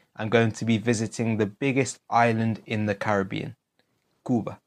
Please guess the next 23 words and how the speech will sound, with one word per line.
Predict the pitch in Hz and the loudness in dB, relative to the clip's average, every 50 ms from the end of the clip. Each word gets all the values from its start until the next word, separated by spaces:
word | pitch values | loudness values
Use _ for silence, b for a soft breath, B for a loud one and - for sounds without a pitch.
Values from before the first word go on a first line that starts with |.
| _ _ _ _ _ _ _ _ _ _ _ _ _ _ _ - _ _ | _ _ _ _ _ _ _ _ _ _ _ _ _ _ _ -20 _ _
Cuba | - - 147 160 151 151 147 139 - | 2 6 8 8 8 8 6 4 4
is | - - 110 - | 0 -2 -2 -2
probably | - _ - 139 127 120 135 131 123 | -4 _ 2 2 2 4 2 0 0
one | 120 117 120 117 113 | 4 4 6 6 6
of | 110 107 | 4 0
the | 113 | 0
most | 110 110 113 113 107 - - | 2 2 2 0 0 -2 4
well-known | 120 131 139 139 135 127 123 120 123 120 117 117 b b b b | 6 8 8 8 8 6 4 4 4 2 0 -2 b b b b
Hispanic | - 110 - - 117 107 110 - - | -14 -12 -2 0 0 0 0 -2 -6
countries | - - 107 110 - - - 107 110 101 - - _ | -6 -6 -6 -6 -6 -8 -8 -8 -8 -8 -10 -14 _
due | - 123 113 104 | -2 -2 -2 -2
to | - - | -2 -2
its | 113 - - - | -4 -4 -4 -2
history | - 147 139 - - - 139 143 143 143 b b b b b b | 0 0 0 0 -2 -4 -4 -6 -6 -6 b b b b b b
and | - 107 107 110 113 | -4 -2 0 4 4
lots | 127 127 - - - | 4 4 4 0 -6
of | - 117 107 | -8 -4 -2
the | 113 110 | -2 -2
culture | - - 117 113 117 101 - - - 120 120 - _ _ - | 0 2 2 2 2 0 -4 -10 -12 -12 -12 -14 _ _ -4
that | 113 101 - | -4 -4 -4
comes | - - 107 107 110 104 - | -6 -10 -8 -8 -8 -8 -8
from | - 117 110 107 101 | -8 -8 -8 -8 -8
there. | 101 95 - | -10 -12 -14